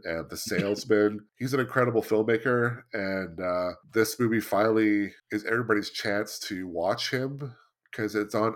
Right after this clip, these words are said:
Speaker 1: Amazon Prime for free.
Speaker 2: Oh, nice.
Speaker 1: So if you have Amazon Prime, go and watch A Hero from a, a, a, a legit top ten filmmaker in the world.
Speaker 2: Hell yeah.
Speaker 1: Yeah.
Speaker 2: Hell
Speaker 1: And
Speaker 2: yeah.
Speaker 1: it's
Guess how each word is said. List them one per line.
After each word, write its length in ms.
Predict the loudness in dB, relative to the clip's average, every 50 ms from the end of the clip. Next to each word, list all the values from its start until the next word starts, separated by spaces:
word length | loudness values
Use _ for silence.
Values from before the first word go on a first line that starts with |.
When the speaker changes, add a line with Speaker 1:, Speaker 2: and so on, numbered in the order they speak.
| -2 -4
Speaker 1:
Amazon 480 | -2 0 0 0 0 2 2 2 2 0
Prime 380 | -2 -2 2 4 4 2 2
for 160 | -2 -8 -10
free. 360 | -10 -8 -8 -8 -6 -6 -8 -10 -14 -10 -2 0
Speaker 2:
Oh, 160 | 2 2 2
nice. 520 | 0 0 -2 -4 -6 -8 -10 -14 -14 -18 _ _
Speaker 1:
So 180 | -14 -8 -8 -6
if 100 | -6 -4
you 100 | -4 -2
have 120 | -2 0 0
Amazon 400 | -2 0 -2 -2 -2 -4 -4 -4
Prime, 440 | -2 -2 0 0 0 -2 -2 -4 -2
go 120 | 2 2 2
and 100 | 4 4
watch 220 | 2 2 2 -2
A 20 | -10
Hero 540 | -10 -6 -2 0 2 2 2 0 -2 -6 -12
from 340 | -10 -6 -6 -6 -6 -6 -12 _ _ _ _ _ -2
a, 60 | -2
a, 200 | -2 0 0 -2 0 2
a, 260 | 2 2 2 2 2
a 20 | 2
legit 580 | 2 0 0 -2 0 2 2 2 2 0 -4 -14 _ -14
top 320 | -6 -2 0 0 0 -2
ten 260 | -6 -4 -2 -2 -2 -4
filmmaker 640 | -4 -6 -4 -2 -2 0 0 -2 -2 -2 -2 -4
in 80 | -2 -2
the 100 | -2 -4
world. 380 | -2 -2 -2 -2 -4 -6 -10 -18 _ -6 -2
Speaker 2:
Hell 240 | -2 0 2 2 0
yeah. 280 | 0 0 -2 -4 -6 -8 -12 _ _ _ -8
Speaker 1:
Yeah. 300 | -4 -2 0 0 -2 -2 -6 _ _ _ _ _ -6
Speaker 2:
Hell 180 | -4 -2 0 2
Speaker 1:
And 260 | 2 2 0 -2 -4 -8 -12 _ _ _ -4
Speaker 2:
yeah. 80 | -2 -2
Speaker 1:
it's 360 | -2 -2 -4 -10 -12 -12 -12